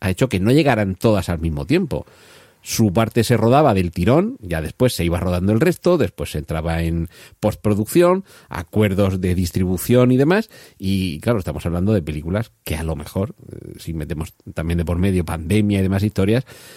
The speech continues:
son películas en las que algunas de las secuencias se han rodado hace un par de años, por ejemplo. Pues bien, esto es lo que permite que meses después de que Bruce Willis haya anunciado su retirada, ahora sea cuando se estrena en salas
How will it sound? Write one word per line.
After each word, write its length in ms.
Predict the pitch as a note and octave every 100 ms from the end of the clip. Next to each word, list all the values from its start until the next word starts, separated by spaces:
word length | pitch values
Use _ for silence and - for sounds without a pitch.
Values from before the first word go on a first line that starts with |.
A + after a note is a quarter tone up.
| -
son 260 | - F2+ E2 _
películas 340 | E2+ E2 F#2+ F#2+
en 80 |
las 100 | F2
que 100 | -
algunas 260 | D2+ E2 E2+
de 80 | D#2
las 120 | E2
secuencias 380 | E2 E2 E2+ F#2
se 80 | D#2+
han 80 |
rodado 340 | D2+ D#2 D#2 D#2+
hace 220 | D2+ D#2+
un 140 | D2+
par 200 | D#2 F#2 E2
de 100 | D#2
años, 280 | E2 D2
por 140 | - -
ejemplo. 400 | - - - - - - - - - _ _ -
Pues 140 | G#2+
bien, 180 | D#3 E3
esto 200 | C3 B2
es 60 | D3+
lo 260 | C#3+ D3+
que 340 | C3 D3+ E3+ - - -
permite 480 | G#2+ B2+ B2 D3
que 320 | C3+ G#2+ A#2 -
meses 600 | B1 A2+ F#2+ A2 - F#2
después 540 | F2 E2 A#2 C3 - -
de 220 | F2+ F2 F#2+
que 200 | F#2+ F#2
Bruce 240 | G2+ F#2+
Willis 440 | A2 B2 F#2+ - -
haya 420 | D#2+ E2 E2+ F2
anunciado 680 | F2+ F#2 F2 G2 G2 F#2+ F#2+ -
su 200 | - -
retirada, 580 | G#2 A2 B2 A#2 A#2+ B2+ - _ _ _ _
ahora 460 | G#2 A2+ B2 B2 A#2+
sea 340 | - G#2 A2
cuando 340 | - F2 F#2
se 120 | G2+ G2
estrena 580 | - - G#2+ G2+ G#2+ -
en 220 | F2 E2
salas 480 | - G2+ F#2+ G#2